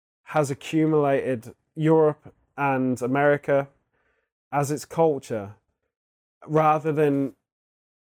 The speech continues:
and this is a really idealistic thing to say, but rather than built cities in its own identity. 'Cause could you imagine,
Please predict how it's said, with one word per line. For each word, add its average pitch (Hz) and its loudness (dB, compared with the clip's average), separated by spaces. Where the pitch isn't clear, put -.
and 160 0
this 165 -2
is 151 -4
a 165 2
really 170 2
idealistic 135 2
thing 131 -6
to 127 -10
say, 127 -2
but 139 -4
rather 147 2
than 147 0
built 147 0
cities 139 -4
in 135 0
its 113 -6
own 131 -4
identity. 131 -6
'Cause 151 -4
could - -8
you 196 0
imagine, 180 -2